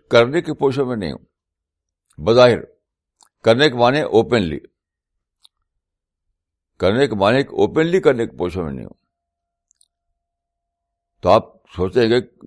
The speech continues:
چلو بھائی اوپنلی میں نہیں کر سکتا، لیکن انفرادی طور پر تو کر ہی سکتا ہوں، اس سے ملوں اور دل سوزی کے ساتھ اسے نصیحت کروں،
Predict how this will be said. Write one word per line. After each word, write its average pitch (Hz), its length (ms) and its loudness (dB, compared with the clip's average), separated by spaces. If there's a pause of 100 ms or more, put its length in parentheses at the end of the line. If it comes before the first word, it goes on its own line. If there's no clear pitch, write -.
(160)
چلو 127 260 6
بھائی 127 160 0
اوپنلی 107 600 -2
میں 120 140 -2
نہیں 127 100 0
کر 120 140 -2
سکتا، 104 300 -8 (360)
لیکن 120 380 -4 (1120)
انفرادی 95 380 4
طور 131 140 4
پر 143 100 2
تو 139 80 -2
کر 143 100 4
ہی 151 60 -2
سکتا 165 260 -4
ہوں، - 180 -6 (960)
اس - 140 -10
سے 127 80 0
ملوں 101 320 -2 (1500)
اور 82 220 0 (160)
دل 92 200 -2
سوزی 120 340 -2
کے 117 120 -6
ساتھ 101 300 -2
اسے 85 180 -10
نصیحت 87 360 -6
کروں، - 220 -8